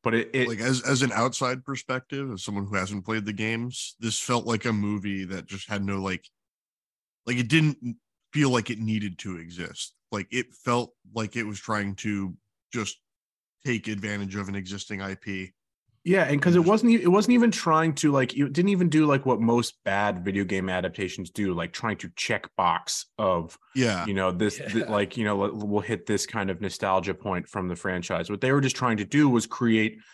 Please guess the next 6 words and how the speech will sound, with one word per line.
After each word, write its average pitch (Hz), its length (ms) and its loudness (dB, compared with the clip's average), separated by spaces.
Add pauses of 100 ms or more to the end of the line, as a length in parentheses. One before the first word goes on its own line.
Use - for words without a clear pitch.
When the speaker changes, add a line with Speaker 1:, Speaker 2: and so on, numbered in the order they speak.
(380)
Speaker 1:
their 104 340 0
own 107 540 2
new 101 760 -2 (680)
action 107 420 -2
adventure 92 520 -6
franchise, - 800 -8